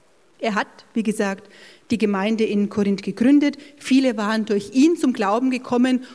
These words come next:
und sie hielten immer noch sehr stark an ihrem Idol fest.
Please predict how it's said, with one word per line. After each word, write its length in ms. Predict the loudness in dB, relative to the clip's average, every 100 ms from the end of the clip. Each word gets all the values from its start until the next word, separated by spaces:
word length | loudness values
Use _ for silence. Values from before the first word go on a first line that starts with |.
| -6
und 460 | 0 2 2 -2 -14 -20 _ _ _ -8
sie 180 | -2
hielten 300 | 2 2 0
immer 260 | 0 2 2
noch 200 | 0 -4
sehr 420 | -4 -2 0 -2
stark 380 | -4 -4 -4 -4
an 120 | -6
ihrem 280 | -2 -2 -2
Idol 420 | -6 -2 -2 0
fest. 480 | -4 -10 -14 -14 -18